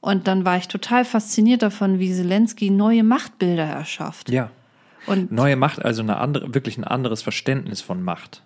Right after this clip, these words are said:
Speaker 1: Ja,
Speaker 2: Ne?
Speaker 1: ja.
Speaker 2: Da haben wir dann auch die Woche echt viel drüber geredet. Stimmt, wir haben gerade die ganze Zeit überlegt, was wir eigentlich über die vergangene Woche erzählen können, weil alles, was wir erzählen können, dann sind wir eigentlich schon direkt im Thema. Aber das ist ja was, wo wir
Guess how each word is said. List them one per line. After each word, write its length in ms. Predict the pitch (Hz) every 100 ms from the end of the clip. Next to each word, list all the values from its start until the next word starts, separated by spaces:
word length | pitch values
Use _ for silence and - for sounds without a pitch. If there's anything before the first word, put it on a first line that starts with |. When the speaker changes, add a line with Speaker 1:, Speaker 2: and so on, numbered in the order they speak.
| -
Speaker 1:
Ja, 480 | 226 254 302 311 -
Speaker 2:
Ne? 160 | 107 147
Speaker 1:
ja. 120 | 269
Speaker 2:
Da 60 | 294
haben 120 | 135
wir 60 | 131
dann 160 | 123 123
auch 120 | 123
die 160 | 120
Woche 180 | 113 117
echt 200 | - 120
viel 140 | - 131
drüber 220 | 123 120
geredet. 400 | 107 139 104 80
Stimmt, 260 | - 277 - - - -
wir 60 | 147
haben 40 |
gerade 140 | 151
die 60 | 147
ganze 280 | 147 156 -
Zeit 200 | 143 127
überlegt, 500 | 131 120 139 147 - _ _ _
was 180 | 135 131
wir 120 | 127
eigentlich 320 | 127 135 120
über 180 | - 117
die 80 | 113
vergangene 440 | 117 110 117 117
Woche 180 | 110 -
erzählen 560 | 95 - - 156 113 98
können, 400 | 104 87 110 180 _ -
weil 400 | 110 107 104 - _ _ _ - 117 -
alles, 340 | 123 135 -
was 180 | 120 -
wir 60 | 123
erzählen 380 | 110 131 120
können, 180 | 110 127
dann 120 | 117
sind 180 | 107 131
wir 80 | 110
eigentlich 240 | 104 123 -
schon 140 | 123
direkt 240 | 113 117
im 80 | 101
Thema. 320 | 92 127 123 143 - - - - - -
Aber 240 | 113 110
das 200 | 98 123
ist 200 | - 101
ja 200 | - 101
was, 360 | 92 90 - -
wo 160 | - 117
wir 220 | 117 -